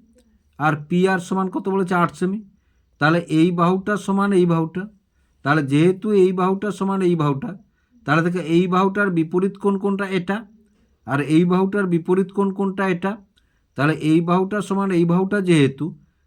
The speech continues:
তাহলে আমরা কি বলতে পারি না, এ কোণটা সমান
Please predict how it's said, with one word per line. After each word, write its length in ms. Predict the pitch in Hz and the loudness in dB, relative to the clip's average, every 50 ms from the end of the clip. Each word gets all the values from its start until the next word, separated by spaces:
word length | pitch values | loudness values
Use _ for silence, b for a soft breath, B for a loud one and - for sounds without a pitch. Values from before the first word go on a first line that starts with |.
| _ _ - | _ _ -4
তাহলে 220 | 131 135 156 170 165 | -2 0 0 0 0
আমরা 280 | 160 156 160 170 180 180 | -2 -2 -2 -4 -4 -4
কি 140 | 175 - 196 | -4 -4 -2
বলতে 260 | 180 185 185 180 180 190 | 0 0 0 0 -2 -2
পারি 140 | 196 202 196 | -2 -2 -2
না, 120 | 196 196 190 - - 160 | -2 -4 -4 -4 -4 -4
এ 20 | 156 151 - | -4 -2 -2
কোণটা 300 | 175 175 175 175 196 190 | -2 -2 0 -2 -4 -6
সমান 360 | 180 - - 170 165 175 202 | -6 -6 -6 -4 -4 -4 -4